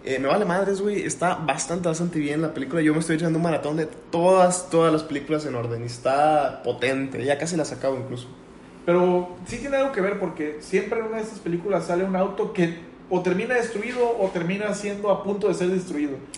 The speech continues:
Speaker 2: ¿Cuánto
Speaker 1: Ojo.
Speaker 2: crees que paguen las, las marcas porque salga su auto ahí?
Speaker 1: La verdad, un dineral, o sea, ojo que es lo que te quería decir. He estado viendo, pues, prácticamente unas, ¿qué? Unas once, doce películas a lo largo de esta semana y veo que sale mucho Audi en,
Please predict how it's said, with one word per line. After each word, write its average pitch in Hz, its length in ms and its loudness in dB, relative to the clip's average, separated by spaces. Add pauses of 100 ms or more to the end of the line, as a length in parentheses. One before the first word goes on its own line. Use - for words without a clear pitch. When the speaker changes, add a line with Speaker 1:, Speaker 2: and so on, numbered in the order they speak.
Speaker 2:
¿Cuánto 226 300 4
Speaker 1:
Ojo. 226 100 0
Speaker 2:
crees 262 200 2
que 262 120 -4
paguen 247 300 -2
las, 196 220 -2 (140)
las 160 460 0
marcas 202 400 -4
porque 170 240 -8
salga 180 240 -2
su 170 140 -4
auto 170 180 -4
ahí? 139 140 -6 (800)
Speaker 1:
La 135 260 6
verdad, 175 420 4
un 180 260 0
dineral, 139 440 2
o 131 40 -2
sea, - 300 -2
ojo 196 240 0
que 175 100 0
es 170 60 4
lo 190 80 2
que 190 80 0
te - 140 -4
quería 151 200 2
decir. 202 340 0
He 170 40 -2
estado 220 280 -2
viendo, 226 340 2
pues, 156 200 0 (300)
prácticamente 175 560 -2
unas, 196 420 -4 (380)
¿qué? 233 240 2
Unas 214 440 -2 (120)
once, 208 360 0
doce 196 220 0
películas 175 460 2
a 156 80 2
lo 143 80 -2
largo 147 180 4
de 180 60 2
esta 185 140 -4
semana 170 400 -2 (560)
y 147 80 -2
veo 170 120 6
que 226 80 -4
sale 214 200 0
mucho 208 340 2
Audi 175 380 6
en, 139 180 0